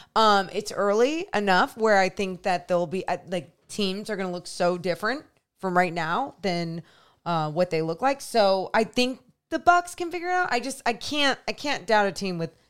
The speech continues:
Dame, Brook Lopez, Chris Middleton, especially healthy. Like,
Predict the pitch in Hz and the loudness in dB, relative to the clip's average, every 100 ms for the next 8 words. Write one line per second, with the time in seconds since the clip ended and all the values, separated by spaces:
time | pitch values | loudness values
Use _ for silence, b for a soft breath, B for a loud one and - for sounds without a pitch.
0 | _ _ _ - 247 240 220 190 175 180 | _ _ _ 0 2 4 2 -2 -2 2
1 | 190 226 247 233 226 202 196 185 175 - | 2 6 8 6 2 2 6 6 4 -2
2 | 214 208 247 254 247 220 - 214 190 175 | -4 -4 0 2 2 0 -4 -4 -2 -4
3 | 160 190 - 226 240 226 254 233 190 190 | -8 -10 -6 -2 0 -2 -2 -4 -2 6
4 | 220 247 247 240 202 180 170 165 208 208 | 8 8 4 -6 -4 -4 -4 0 0 0